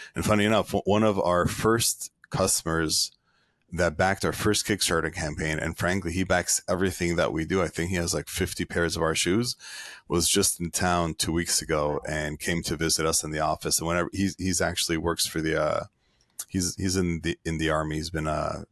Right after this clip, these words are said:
in the service for a long time. He's a pretty high ranking guy. And whenever he's in Miami, he comes and stops, stops by, visits. We spend a few hours together and have a good time. So that's the type of relationships that we built,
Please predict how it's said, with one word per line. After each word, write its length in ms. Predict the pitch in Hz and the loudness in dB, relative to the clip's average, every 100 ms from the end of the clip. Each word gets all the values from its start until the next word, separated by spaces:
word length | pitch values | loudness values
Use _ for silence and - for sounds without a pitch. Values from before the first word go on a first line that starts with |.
| _ | _
in 80 | 78 | -6
the 60 | 78 | -2
service 340 | - 78 78 | 0 0 -2
for 140 | - 78 | 0 0
a 40 | |
long 280 | 76 76 76 | 0 -2 -2
time. 320 | 80 73 73 | -4 -4 -4
He's 280 | 95 80 - _ | -4 -4 -6 _
a 40 | - | -8
pretty 240 | - 92 | 0 2
high 140 | 90 82 | 2 2
ranking 360 | 80 78 78 | 0 -2 -2
guy. 300 | 76 82 104 123 - - - - - _ - | 2 2 2 -4 -12 -18 -16 -18 -20 _ -2
And 220 | 85 82 - | 0 0 0
whenever 360 | 87 87 95 | 2 4 4
he's 220 | 95 92 | 4 2
in 100 | 90 | 2
Miami, 440 | 87 85 90 95 90 | 2 2 2 2 0
he 60 | |
comes 280 | 87 82 82 | 0 -2 0
and 100 | 80 | -2
stops, 380 | - 80 76 - | 0 -2 -2 -2
stops 320 | - 85 - | 0 0 0
by, 320 | - 82 82 | 0 2 2
visits. 480 | 80 85 78 80 - | 0 -2 0 0 -2
We 80 | 78 | -2
spend 260 | - 82 78 | -2 -2 -4
a 60 | |
few 180 | 78 82 | -2 2
hours 300 | 76 78 76 | 2 2 0
together 300 | - 78 78 | 0 0 0
and 80 | 78 | -2
have 160 | 78 | -4
a 20 | 82 | -4
good 140 | 80 | -4
time. 200 | 78 76 | -4 -2
So 280 | - 85 - - - | 0 0 -2 -10 -2
that's 160 | 95 - | 2 2
the 80 | 104 | 2
type 160 | 98 | 0
of 160 | 85 78 | 0 0
relationships 640 | 78 78 - 76 80 - | 0 0 -2 -4 -4 -2
that 100 | 76 | 0
we 100 | 76 | -2
built, 500 | 73 78 76 - - | 0 0 0 -6 -12